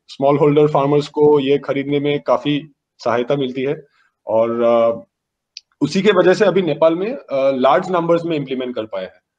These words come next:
पचास pump, सौ pump government programs के अंदर। तो वर्षा pump एक ऐसा, अ, अ, एक ऐसा टेक्नोलॉजी है, एक ऐसा equipment है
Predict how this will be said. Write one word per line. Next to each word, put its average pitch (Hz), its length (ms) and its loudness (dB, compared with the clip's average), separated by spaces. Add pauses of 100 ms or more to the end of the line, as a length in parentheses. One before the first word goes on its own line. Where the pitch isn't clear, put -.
(120)
पचास 131 320 0
pump, 104 280 -4
सौ 143 280 2
pump 107 340 -2 (260)
government 131 380 0
programs 120 380 -2
के 117 100 -8
अंदर। 98 260 -8 (460)
तो - 460 -4
वर्षा 185 260 4
pump 185 340 -2
एक 175 220 -2
ऐसा, 175 340 2
अ, 170 280 -4
अ, 139 1000 0
एक 139 160 -2
ऐसा 151 560 2 (120)
टेक्नोलॉजी 139 420 -2
है, 127 240 -2
एक 123 80 -8
ऐसा 117 240 -2
equipment 147 500 -4
है 127 280 -8